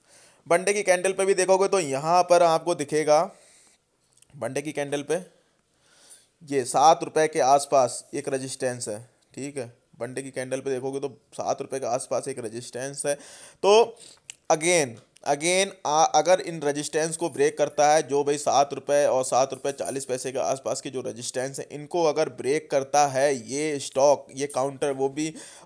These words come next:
आ, बड़े वॉल्यूम के साथ में, तो इसमें हो सकता है और नए लेवल खुलें। तो अगर आपको ख़रीदारी करनी है तो या तो, या तो फिर ये जो ब्रेकआउट आ जाना नहीं दो उसके बाद करना,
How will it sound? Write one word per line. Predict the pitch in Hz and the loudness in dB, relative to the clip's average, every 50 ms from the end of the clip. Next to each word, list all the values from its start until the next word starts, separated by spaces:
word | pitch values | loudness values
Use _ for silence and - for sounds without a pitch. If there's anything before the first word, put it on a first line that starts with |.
| - | 2
आ, | - 135 139 143 139 - - - - 127 | 6 8 8 8 8 6 0 -16 -8 -2
बड़े | 117 143 143 156 165 | 0 2 4 4 4
वॉल्यूम | - 139 139 143 147 151 156 151 | 4 6 4 4 4 2 -4 -4
के | 156 156 | -6 -6
साथ | 147 - 110 131 151 151 - | -2 0 2 4 2 2 0
में, | 156 151 143 131 | -2 -4 -4 -4
तो | 139 - 156 156 170 175 175 160 | -4 -2 -2 0 2 2 2 0
इसमें | - 143 147 156 156 | -4 -6 -6 -6 -4
हो | 151 131 131 135 | -4 -4 -4 -4
सकता | - 143 - - - 135 | -4 -6 -6 -2 0 2
है | 147 - | 2 2
और | - - 107 120 135 143 131 | 0 -2 -2 0 0 0 -2
नए | 123 131 131 | -4 -6 -6
लेवल | 127 127 123 127 127 127 | -4 -4 -4 -4 -4 -6
खुलें। | 123 - 131 120 113 117 | -6 -10 -12 -10 -12 -12
तो | 120 - 151 147 139 - - - _ _ _ _ _ _ _ _ _ _ - | -8 -6 -6 -6 -6 -8 -14 -20 _ _ _ _ _ _ _ _ _ _ 2
अगर | 165 170 208 202 | 4 6 8 8
आपको | 190 185 190 185 196 | 8 6 4 4 2
ख़रीदारी | 180 180 165 170 160 160 160 175 175 | 0 0 0 4 6 6 6 6 4
करनी | 175 165 160 165 175 | 2 0 0 0 -4
है | 185 | -4
तो | 185 185 185 175 | -2 -2 -2 -2
या | 156 123 131 131 143 151 | 0 2 4 6 6 6
तो, | 147 185 185 185 175 - - - _ _ _ _ _ _ _ _ _ _ _ _ _ _ - | 6 4 2 0 0 -4 -14 -20 _ _ _ _ _ _ _ _ _ _ _ _ _ _ -2
या | 120 131 151 | 2 4 4
तो | 156 - 170 | 6 4 2
फिर | 165 170 165 | 0 0 -4
ये | 151 143 170 170 165 | -2 0 0 2 2
जो | 170 170 147 | 2 0 0
ब्रेकआउट | 151 147 151 151 151 165 160 160 160 | 2 2 2 4 4 4 4 6 4
आ | 156 | 4
जाना | 151 156 151 156 156 | 4 2 0 -2 -4
नहीं | 151 151 | -4 -4
दो | 151 165 160 | -4 -4 -4
उसके | 143 - - 156 | -4 -4 -4 -4
बाद | 123 - 113 127 131 - | -2 0 0 0 0 -2
करना, | 147 147 143 143 143 147 | -6 -8 -8 -8 -12 -12